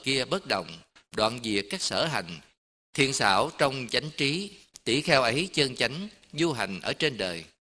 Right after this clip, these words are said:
Trong những thời quá khứ, trong những thời vị lai, vượt qua các chủ thuyết, trí tuệ thật thanh tịnh, với tất cả mọi xứ, được hoàn toàn giải thoát, tỷ kheo ấy chân chánh, du hành ở trên đời. Rõ biết được pháp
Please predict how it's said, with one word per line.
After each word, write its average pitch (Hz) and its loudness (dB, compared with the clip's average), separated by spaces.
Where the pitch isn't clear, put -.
Trong 170 2
những 180 -2
thời 104 2
quá 117 4
khứ, 175 -2
trong 160 0
những 165 -2
thời 90 -2
vị 90 -4
lai, 123 -2
vượt 120 2
qua 151 4
các 202 -6
chủ 95 0
thuyết, 190 -4
trí 202 -2
tuệ 95 2
thật 101 -4
thanh 147 -2
tịnh, 85 -4
với 135 0
tất 180 -4
cả 92 0
mọi 85 -6
xứ, 131 -2
được 120 0
hoàn 104 2
toàn 98 2
giải 92 0
thoát, 160 -4
tỷ - 0
kheo 131 4
ấy 127 -2
chân 131 -2
chánh, 135 -4
du 156 2
hành 98 -2
ở 98 -4
trên 131 -2
đời. 85 -4
Rõ 107 8
biết 165 -2
được 107 2
pháp 156 2